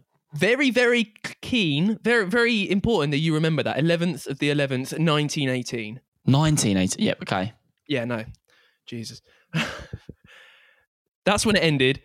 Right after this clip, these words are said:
Speaker 1: Started four years before that when a guy called Archduke Franz Ferdinand was shot in Sarajevo. He was in a car in nineteen fourteen. The license plate of that car was A I I I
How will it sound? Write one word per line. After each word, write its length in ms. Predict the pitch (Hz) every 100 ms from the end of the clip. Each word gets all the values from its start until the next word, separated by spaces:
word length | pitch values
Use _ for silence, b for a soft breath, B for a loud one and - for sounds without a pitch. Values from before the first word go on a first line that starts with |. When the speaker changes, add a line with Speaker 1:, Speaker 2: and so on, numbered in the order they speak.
| -
Speaker 1:
Started 680 | - - 214 220 - 127 -
four 240 | - 208 175
years 180 | 156
before 260 | 160 151 156
that 200 | 120 120
when 80 | 143
a 60 | 139
guy 140 | 131
called 120 | 151
Archduke 460 | 143 156 123 - 135
Franz 260 | 156 135 -
Ferdinand 440 | 135 123 120 117
was 100 | 120
shot 460 | - 165 160 - b b -
in 140 | 139
Sarajevo. 800 | 127 - 135 135 127 123 113 104 -
He 180 | - 180
was 160 | 185 170
in 120 | 151
a 60 | 139
car 580 | - 190 131 90 53 - _ _ _ _ _ -
in 160 | 127 127
nineteen 440 | 127 127 127 120
fourteen. 520 | - 120 - 117 110 B -
The 140 | 190
license 600 | 220 277 339 - 277 226
plate 260 | - 233 202
of 160 | 180 185
that 220 | 196 -
car 460 | 214 123 110 202 - _ _ _
was 420 | 139 127 123 123 -
A 400 | 147 135 170 233 - _ _ _ _ _ _ _ _ 143
I 380 | 170 214 233 -
I 340 | 180 175 180 -
I 460 | 135 113 113 175